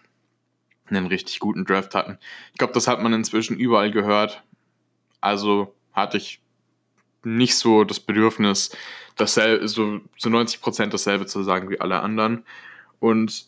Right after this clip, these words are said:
hab dann dementsprechend keinen Podcast dazu gemacht, sondern überlegt, worüber ich reden könnte. Und, ähm, dann bin ich auf ein Thema gestoßen, das,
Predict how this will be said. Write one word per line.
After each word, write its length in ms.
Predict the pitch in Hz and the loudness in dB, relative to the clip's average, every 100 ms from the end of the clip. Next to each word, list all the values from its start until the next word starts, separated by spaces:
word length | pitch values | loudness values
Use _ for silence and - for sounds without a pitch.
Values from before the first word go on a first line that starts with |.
| _ - | _ -2
hab 220 | 123 123 | -2 2
dann 160 | 117 | 2
dementsprechend 600 | 120 123 117 - 113 120 113 | 4 4 2 0 0 0 -2
keinen 260 | 117 120 | -2 0
Podcast 480 | 127 120 - 107 - | 0 0 2 0 2
dazu 260 | 107 - 110 | -2 0 -2
gemacht, 380 | 104 104 107 | 2 2 0
sondern 320 | - 107 104 107 | -4 -2 0 0
überlegt, 480 | 98 92 101 - | 0 2 0 0
worüber 260 | 107 101 92 | -2 0 0
ich 200 | 92 - | 0 2
reden 220 | 113 117 | 2 2
könnte. 460 | 110 117 117 120 117 _ _ _ - - - - _ _ - | 0 0 2 0 -2 _ _ _ -20 -20 -20 -20 _ _ 2
Und, 600 | 110 107 107 104 107 - | 6 8 8 4 0 -6
ähm, 440 | - 101 101 101 - _ _ | -2 0 0 -2 -4 _ _
dann 240 | - 147 139 | -2 2 4
bin 140 | 147 | 4
ich 140 | 135 110 | 4 2
auf 100 | 120 | 2
ein 80 | |
Thema 320 | 113 117 110 104 | 2 2 2 0
gestoßen, 560 | 95 - 107 104 110 | 0 0 -2 0 -2
das, 560 | 107 101 - - - | 0 0 -2 -4 -6